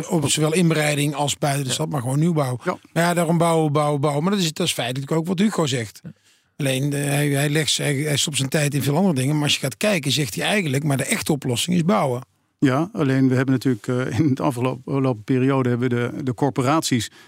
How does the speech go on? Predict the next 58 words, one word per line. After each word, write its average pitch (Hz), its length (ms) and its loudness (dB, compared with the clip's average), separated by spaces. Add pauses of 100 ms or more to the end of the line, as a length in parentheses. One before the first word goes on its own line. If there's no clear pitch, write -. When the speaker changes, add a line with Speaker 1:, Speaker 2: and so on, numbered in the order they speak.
Speaker 3:
min 143 220 6
of 117 60 -2
meer 123 260 2
hun 123 160 0
geld 127 260 0
afgepakt 123 500 -2
door 127 120 0
de 107 60 -2
verhuurdersheffing. 143 800 2 (340)
Nou, 117 180 -2
dus 113 140 -2
die 123 120 4
zijn 117 220 0
gestopt - 320 -2
met 147 120 4
bouwen. 147 260 2
Dat 135 100 -2
moet 113 160 0
weer 120 100 -2
een 113 60 0
beetje 110 260 -4
op - 100 -12
gang 139 200 2
komen. 151 340 -2 (360)
En 147 200 4
Hugo 139 300 4
de 123 60 0
Jonge 147 220 4
maakt 123 220 0
het 156 120 -8
volstrekt - 520 -2
onaantrekkelijk 139 600 0
voor 139 180 0
de 123 280 0
particuliere 151 500 0
markt, 113 300 -2
voor - 100 -12
de 135 60 -10
commerciële 147 440 2
markt, 113 260 0 (120)
om 170 160 4
nog 123 180 2
iets 127 120 -6
te - 80 -4
bouwen. 170 320 -2 (340)
En 123 120 0
dat 123 80 -4
heeft 127 160 0
voornamelijk 143 420 2
te - 60 -2
maken 117 340 0
met, 117 260 -2
eh, 113 280 -10 (600)
de 131 160 4
regulering 127 560 4
van 143 80 0
de 147 60 6
middenhuur. 151 460 2